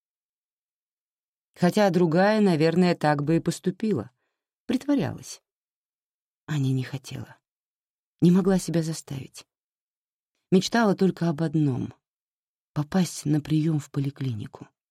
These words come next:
к Светлане Андреевне. Получалось, что доктор осталась единственным человеком, которому Аня могла признаться, что ей плохо.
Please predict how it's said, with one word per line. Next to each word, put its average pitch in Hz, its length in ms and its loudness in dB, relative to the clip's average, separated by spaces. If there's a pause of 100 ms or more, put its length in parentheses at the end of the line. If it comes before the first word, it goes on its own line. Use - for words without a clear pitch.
(340)
к - 80 -20
Светлане 123 500 -2
Андреевне. 117 560 -8 (2000)
Получалось, 190 500 2
что 170 360 0
доктор 147 680 -2 (160)
осталась 170 520 -2
единственным 165 600 2
человеком, 165 640 0
которому 123 540 0
Аня 143 300 0
могла 127 320 -2
признаться, 127 680 -4
что - 180 -12
ей 104 240 -8
плохо. - 540 -14